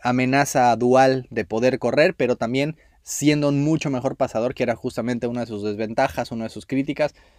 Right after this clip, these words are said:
Pero sí, se equivocó gacho este fin de semana.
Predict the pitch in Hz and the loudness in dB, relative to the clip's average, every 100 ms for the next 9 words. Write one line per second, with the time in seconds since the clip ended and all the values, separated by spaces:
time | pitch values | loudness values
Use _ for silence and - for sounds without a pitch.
0 | _ _ _ - 135 127 131 - - 123 | _ _ _ 2 4 6 4 0 -2 -2
1 | - 110 131 120 - 127 135 131 127 - | -2 -6 -2 -2 -2 0 2 0 -2 -6
2 | 120 127 120 113 120 156 180 | -6 -6 -6 -8 -2 0 2